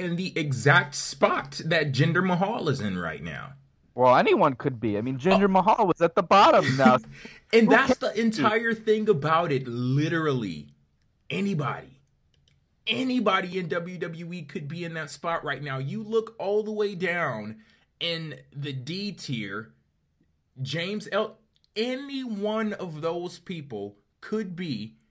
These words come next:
Speaker 1: where Jinder Mahal is right now. And if you accept Jinder Mahal in this current position,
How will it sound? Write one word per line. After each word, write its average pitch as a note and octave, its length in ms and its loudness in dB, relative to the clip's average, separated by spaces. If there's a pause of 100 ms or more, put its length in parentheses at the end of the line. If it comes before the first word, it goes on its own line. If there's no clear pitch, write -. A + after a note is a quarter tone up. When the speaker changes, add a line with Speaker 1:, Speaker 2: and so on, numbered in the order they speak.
(220)
Speaker 1:
where D3 280 -4
Jinder D3+ 340 -6
Mahal C3+ 520 -4
is A#2 320 -12
right A2+ 280 -8
now. A#2+ 340 -6
And B2+ 200 -14 (100)
if - 360 -4
you D#3 420 -14
accept D3+ 760 -10 (520)
Jinder F#3 400 -4
Mahal F3 640 -6 (420)
in D3+ 200 -6
this D3+ 200 -4
current F#3+ 400 -6
position, G#3+ 720 -8